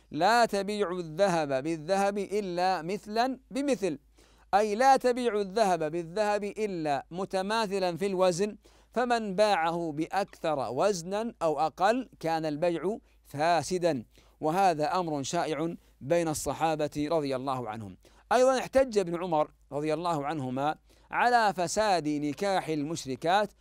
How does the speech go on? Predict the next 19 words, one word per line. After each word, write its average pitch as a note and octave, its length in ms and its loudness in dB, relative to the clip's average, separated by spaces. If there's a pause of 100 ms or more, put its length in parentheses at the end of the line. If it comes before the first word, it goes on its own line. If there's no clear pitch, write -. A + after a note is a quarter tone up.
(300)
ومثله F3 640 -2
إنكاح D#3 520 -2
المشركين D3 1000 -4
من F3 120 -6
المؤمنات E3 680 -4
بقوله A3 400 2
تعالى: E3+ 520 0 (920)
"ولا E3 600 4
تنكحوا D#3 680 -4
المشركات E3+ 840 -2
حتى F#3 640 0
يؤمن"، F3 460 -2 (120)
وهنا D#3+ 300 -2
نهي F3+ 420 -2 (360)
عن D3+ 280 -2
نكاح D#3+ 560 0
المشركات، D#3+ 720 -4 (220)
فدل D#3 320 0
على D3+ 420 0